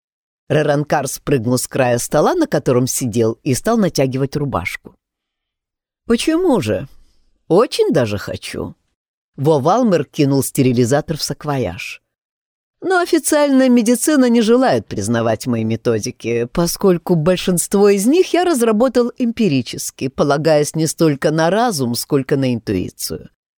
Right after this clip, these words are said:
Доктор показал Реранкару свой вариатор, видимо, навсегда замерший в положении интуиция. «Знаете, очень неприятно слушать, как тебя называют шарлатаном».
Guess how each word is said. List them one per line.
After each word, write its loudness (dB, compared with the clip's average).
Доктор 0
показал 0
Реранкару 2
свой 0
вариатор, 0
видимо, 0
навсегда 0
замерший -2
в -20
положении 0
интуиция. -8
«Знаете, 0
очень -4
неприятно 0
слушать, -4
как -4
тебя 0
называют -4
шарлатаном». -10